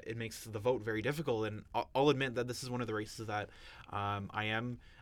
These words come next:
uh, most concerned about, that I am gonna have to put a lot of thought in before I vote, uh, just to see who I believe will put forward a better, uh, position in office and who will be able to carry the, um, Students' Union forward,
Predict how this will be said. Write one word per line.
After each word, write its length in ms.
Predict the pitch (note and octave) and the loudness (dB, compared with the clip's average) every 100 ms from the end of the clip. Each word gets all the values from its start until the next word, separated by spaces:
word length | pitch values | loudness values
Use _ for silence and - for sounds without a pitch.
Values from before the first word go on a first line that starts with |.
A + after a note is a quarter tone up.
| - | -6
uh, 220 | G#2+ A2 | -2 0
most 260 | A2 A#2+ - | 0 -2 -2
concerned 380 | A#2+ A2+ A#2+ A#2 | -8 -4 -2 0
about, 320 | A2+ B2+ A2 | 2 0 0
that 260 | G#2 G#2 G2+ | 0 0 0
I 120 | G#2 | -2
am 180 | A2+ A#2 | -2 -2
gonna 160 | A2+ | -4
have 160 | A2+ A#2 | -4 -8
to 80 | G#2 | -6
put 120 | A#2 | -4
a 40 | |
lot 140 | A2+ A2 | -2 -2
of 60 | |
thought 280 | F#2+ A2 A2 | 0 2 2
in 160 | A2+ A#2 | -2 -6
before 320 | G#2+ A2+ G#2+ | -8 -4 -2
I 40 | |
vote, 280 | G#2 G#2+ - - - - - - | -2 -4 -6 -14 -20 -20 -16 -4
uh, 260 | G#2+ G#2 | 0 0
just 280 | G2+ A2+ - | -2 -6 -6
to 80 | A2+ | -6
see 400 | - A2 A2 G#2 - - - - | -6 -4 -4 -6 -10 -20 -20 -14
who 360 | - C#3+ C#3 | -2 0 4
I 120 | A#2+ | 4
believe 500 | A#2+ A2+ A2+ A2+ G#2 | 2 2 0 -2 -4
will 480 | G2+ A#2 A#2 A2+ G#2+ - - - - - - | 0 4 6 4 0 -8 -20 -20 -20 -18 -8
put 160 | B2 | -8
forward 600 | - A#2 A2+ A2 G#2+ G#2 - | -2 0 2 2 2 -2 -6
a 240 | G#2 G#2 | -4 -4
better, 560 | G2+ A2+ A2+ A2+ A2 G#2 - - - - | -4 0 4 6 6 2 -4 -20 -20 -6
uh, 180 | A2 G#2 | -4 -4
position 520 | B2 A2+ A#2+ - A#2+ | -4 -2 -2 -2 -2
in 140 | G2 | -4
office 520 | G2+ G#2+ - B2+ - - | -4 -4 -4 -6 -6 -8
and 200 | A2 G2+ | -8 -8
who 180 | - | -6
will 340 | A#2 A2 A2 G#2 | -4 0 0 0
be 200 | G2+ G#2+ | -2 -2
able 160 | G#2+ | -2
to 580 | G#2 - A2 G#2 G#2 G2+ | -6 -6 -6 -4 -4 -6
carry 280 | - A2+ G#2+ | -6 -2 -2
the, 360 | G2+ G2+ G2+ F#2+ - | -2 -2 -2 -6 -6
um, 420 | G#2 G2 F#2+ G2+ - - - | -6 -6 -8 -12 -16 -20 -16
Students' 380 | - A2+ G#2+ | -10 -8 -6
Union 200 | A2 G2 | -6 -6
forward, 460 | G#2 G#2 G2+ G2 | -6 -4 -4 -4